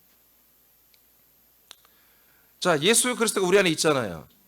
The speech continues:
나, 우리가 이제 그 예수 그리스도로 사는 거잖아요. "이제 내 안에 사는 것은 그리스도니 나는 십자가 못 박혔고 나를 사는 것은 그리스도다."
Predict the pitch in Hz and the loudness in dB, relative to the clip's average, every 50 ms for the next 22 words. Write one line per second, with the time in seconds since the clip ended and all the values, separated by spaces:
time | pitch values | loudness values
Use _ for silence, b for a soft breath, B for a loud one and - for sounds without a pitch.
0 | B B B B B B B B B _ _ 127 139 - - 185 208 226 214 226 | B B B B B B B B B _ _ -12 -12 -10 -4 -2 0 2 2 2
1 | 214 202 - 190 196 185 185 190 - - - 185 185 175 - 185 175 - 165 175 | 2 2 2 2 4 4 4 4 4 2 0 -2 -4 -2 -2 -2 -2 -2 -4 -4
2 | 185 180 175 147 156 139 123 113 104 - 135 156 156 165 156 143 147 147 151 151 | -4 -2 -2 -2 -2 -2 -2 -4 -4 -2 -2 -2 0 -2 0 0 0 0 2 0
3 | 147 139 113 101 - - 156 151 151 135 139 131 - 147 147 - - 143 131 117 | -2 -4 -6 -8 -8 -8 -6 -4 -4 -6 -6 -8 -8 -8 -8 -6 -6 -6 -6 -6
4 | 101 85 - - _ _ _ _ - 147 160 160 147 - - 196 180 165 147 139 | -8 -10 -14 -20 _ _ _ _ -4 -2 -2 -2 -4 -4 -2 -2 -2 -2 -2 -4
5 | 139 - 135 - - 107 - - 92 80 71 - _ _ _ _ _ _ _ _ | -6 -6 -8 -6 -8 -10 -10 -10 -12 -14 -14 -16 _ _ _ _ _ _ _ _
6 | _ _ _ _ _ _ _ _ _ _ - 135 135 165 180 175 151 165 156 156 | _ _ _ _ _ _ _ _ _ _ -2 0 2 2 2 2 0 -2 -2 0
7 | 143 147 147 202 - - 165 151 - 143 117 101 95 80 69 73 - | -2 -2 -2 -4 -2 0 0 0 2 0 0 0 -2 -4 -4 -8 -14